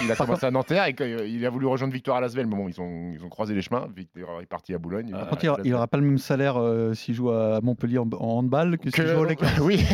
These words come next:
Speaker 1: c'est sûr. C'est pas la
Speaker 2: <laughs> Euh, Lucas, je te pose une question. Je sais pas si tu peux y répondre. C'est pour moi.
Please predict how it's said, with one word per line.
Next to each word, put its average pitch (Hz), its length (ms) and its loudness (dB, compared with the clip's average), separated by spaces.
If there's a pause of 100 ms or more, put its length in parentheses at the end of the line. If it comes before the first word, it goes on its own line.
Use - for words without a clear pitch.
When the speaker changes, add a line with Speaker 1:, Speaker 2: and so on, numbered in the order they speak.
(220)
Speaker 1:
c'est 180 160 0
sûr. 151 240 0
C'est 131 120 -4
pas 160 100 2
la 143 160 2 (540)
Speaker 2:
<laughs> 240 160 0 (500)
Euh, 165 220 4
Lucas, 208 380 4
je - 60 -4
te 220 60 6
pose 202 220 4
une 190 100 6
question. 202 560 4
Je 147 180 0
sais 226 160 4
pas 233 140 4
si 202 160 2
tu 175 100 -6
peux 180 120 2
y 170 40 4
répondre. 170 380 2
C'est - 120 -4
pour 135 180 -4
moi. 123 260 0